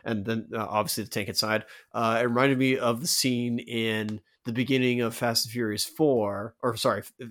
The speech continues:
Fast and Furious, and then also a bit in, like, Fast Five with, uh, the train sequence.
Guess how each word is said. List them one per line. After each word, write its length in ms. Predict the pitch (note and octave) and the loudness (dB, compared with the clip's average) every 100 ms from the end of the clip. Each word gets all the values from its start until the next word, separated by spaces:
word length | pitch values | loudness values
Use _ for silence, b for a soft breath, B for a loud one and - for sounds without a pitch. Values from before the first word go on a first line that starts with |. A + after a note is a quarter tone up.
| - | -6
Fast 220 | B2+ A#2+ - | 2 2 2
and 80 | E3 | -6
Furious, 540 | C3 G#2 G2 A2 - b b b | -2 -2 -2 0 -2 b b b
and 120 | B2 | -2
then 140 | A#2+ A#2 | 0 2
also 280 | A#2 B2 C3 | 2 2 0
a 40 | |
bit 200 | A#2 A#2 | 0 0
in, 100 | A2+ | 0
like, 200 | G#2+ G2+ | -2 -4
Fast 340 | - A2+ G#2 - | -2 0 0 -2
Five 460 | A2 G2+ G2+ G2+ | 0 2 0 -6
with, 460 | G#2 F#2+ F#2+ - - A2+ | -10 -10 -12 -14 -10 -6
uh, 160 | A2+ | -6
the 100 | G2+ | -8
train 260 | - A#2 G#2+ | -6 -4 -4
sequence. 540 | - F#2+ G2+ - - | -6 -8 -10 -10 -12